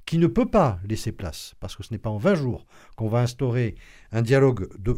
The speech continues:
en profondeur sur les orientations politiques, donc qui laisse place à simplement le sentiment, qui laisse place à, à la communication, euh, rapide,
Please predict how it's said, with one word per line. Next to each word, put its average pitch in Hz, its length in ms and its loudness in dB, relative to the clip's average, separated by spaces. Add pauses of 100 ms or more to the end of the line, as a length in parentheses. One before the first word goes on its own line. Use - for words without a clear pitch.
en 117 180 -6
profondeur 180 680 2 (280)
sur 120 220 -4
les 123 140 2
orientations 120 460 -2
politiques, 110 480 -6 (340)
donc 147 220 0
qui 160 120 -2
laisse 151 200 2
place 147 480 0 (400)
à 117 340 2
simplement 143 540 2
le 120 120 2
sentiment, 151 800 0
qui - 160 -8
laisse 117 180 -4
place 147 400 -2 (320)
à, 117 320 0
à 120 60 2
la 127 100 4
communication, 143 1040 0
euh, 107 280 -4
rapide, 156 520 -2